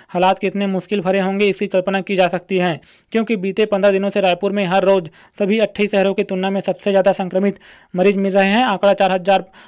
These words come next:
हो चुका है। अब तक तिरालीस मरीज अपनी जान गंवा चुके हैं। स्पष्ट है कि पूरा शहर कंटेनमेंट जोन हो चुका है। यही वजह है कि कंटेनमेंट जोन का दायरा सिकुड़ते हुए एक घर तक सीमित कर दिया गया है। पहले कोरोना वायरस मरीज मिलने पर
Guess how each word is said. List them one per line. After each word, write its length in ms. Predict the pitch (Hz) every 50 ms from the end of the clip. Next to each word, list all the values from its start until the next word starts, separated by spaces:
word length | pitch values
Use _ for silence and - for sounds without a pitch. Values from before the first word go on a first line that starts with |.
| - -
हो 60 | 196 190
चुका 260 | - 202 190 214 196
है। 160 | 202 220 226
अब 140 | 220 196 - -
तक 80 | 208
तिरालीस 440 | 202 - 196 190 185 190 202 196 202
मरीज 180 | 202 202 196 202
अपनी 240 | 190 - 196 196
जान 200 | 185 190 185 190
गंवा 160 | 185 180 185 185
चुके 240 | - 202 190 208
हैं। 220 | 196 202 233 269 240 - - - - -
स्पष्ट 360 | 214 - - 220 220 214 214 226
है 140 | 196 202
कि 120 | 190 220 214
पूरा 240 | - - 196 208 190
शहर 240 | - 202 190 208
कंटेनमेंट 520 | 196 - 196 185 170 190 196 196 208 202 196
जोन 140 | 208 202 185
हो 80 | 180
चुका 220 | 170 180 - 196 185
है। 200 | 190 190 165 - - - - - _ - 196
यही 180 | 196 196 220
वजह 220 | 233 226 220 226 220
है 140 | 208 220 214
कि 100 | 226 208
कंटेनमेंट 560 | - 208 190 175 196 196 190 208 214 208 196
जोन 160 | 202 202 202
का 100 | 202 208
दायरा 380 | 180 180 180 185 202 196 175 - - - - -
सिकुड़ते 420 | - - 202 180 202 190 180 180 214
हुए 240 | 196 196 208 208 202
एक 240 | - 196 202 185
घर 180 | 170 175 190 185
तक 180 | 185 196 185 185
सीमित 280 | - 196 190 196 190
कर 120 | - 196 185
दिया 160 | 170 196 196
गया 200 | 180 196 190 185
है। 240 | 190 220 254 262 240 - - - - -
पहले 240 | 180 185 196 214 202
कोरोना 260 | 208 190 190 196 202
वायरस 300 | 196 190 196 196 196 196
मरीज 220 | 185 190 196 196
मिलने 280 | 185 185 180 185 196 196
पर 180 | - 202 190